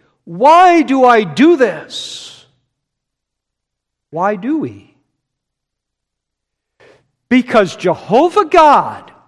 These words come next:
who alone by his grace saves, alone regenerates a dead heart of the children as he regenerated our own once dead hearts, uses means.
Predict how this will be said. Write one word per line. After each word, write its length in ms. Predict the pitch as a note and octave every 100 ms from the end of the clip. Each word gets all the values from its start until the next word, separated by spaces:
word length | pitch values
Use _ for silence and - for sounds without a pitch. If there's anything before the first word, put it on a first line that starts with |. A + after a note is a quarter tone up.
| _ _ _ -
who 220 | C4+ C#4+
alone 760 | B3+ A#3+ A#3 E4 G#4 G#4+ G#4
by 200 | F#4+ F4+
his 240 | C#4+ E4+ -
grace 560 | D4+ D4+ D4+ - -
saves, 520 | - - D4+ B3+ G#3 -
alone 760 | C4 C4+ B3+ D#4 G4 G#4+ G#4 G#4
regenerates 800 | D#4 G3+ G#3+ A#3 G#3+ G3+ G3+ -
a 120 | G3+
dead 480 | E3+ B2 B3+ D#4 E4+
heart 360 | A#3 C4 A3+ G3+
of 180 | G#3 E3
the 80 | D#3+
children 580 | - C4+ C4 A3 G#3 F3 - -
as 280 | A3 G#3+ -
he 140 | A3+
regenerated 800 | G3+ G3+ D3+ G3+ F#3+ F#3 F3+ D3+
our 200 | F#3+ F3+ F3
own 340 | G3 F#3+ F3
once 340 | E3 F3 E3 -
dead 280 | E3+ D#3
hearts, 360 | C3+ D#3+ D#3 - - - _ _ _ _
uses 1080 | C3 C3+ C#4 D#4 C#4 D3+ D3+ C#3 D3 - - _ _ _ _ -
means. 1600 | D3 G3 C#4+ D4+ D4+ C#4 A3+ F3 C3 G2+ - - - - -